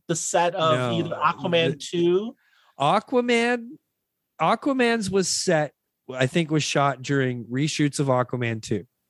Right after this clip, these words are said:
Speaker 1: Okay.
Speaker 2: I'm pretty
Speaker 1: And
Speaker 2: sure
Speaker 1: Flashpoint was in the
Speaker 2: Yeah.
Speaker 1: can already, so
Speaker 2: No.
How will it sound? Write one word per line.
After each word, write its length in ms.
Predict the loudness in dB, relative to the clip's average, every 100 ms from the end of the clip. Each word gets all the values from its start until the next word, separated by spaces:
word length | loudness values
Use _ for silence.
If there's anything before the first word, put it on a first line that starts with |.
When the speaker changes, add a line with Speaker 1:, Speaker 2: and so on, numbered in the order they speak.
| _ _ _ 0
Speaker 1:
Okay. 460 | 2 2 -2 -2 -16 _ -2
Speaker 2:
I'm 340 | 2 2 0
pretty 280 | 0 0 -2
Speaker 1:
And 80 | -4
Speaker 2:
sure 500 | -2 0 2 2 2
Speaker 1:
Flashpoint 680 | 0 -4 -8 -2 0 0
was 220 | -2 -2
in 80 | 0
the 60 | -2
Speaker 2:
Yeah. 40 |
Speaker 1:
can 300 | -2 -4 -2
already, 460 | 0 0 0 -2 -6
so 360 | -8 -6 -4 0
Speaker 2:
No. 640 | 2 2 2 2 0 -4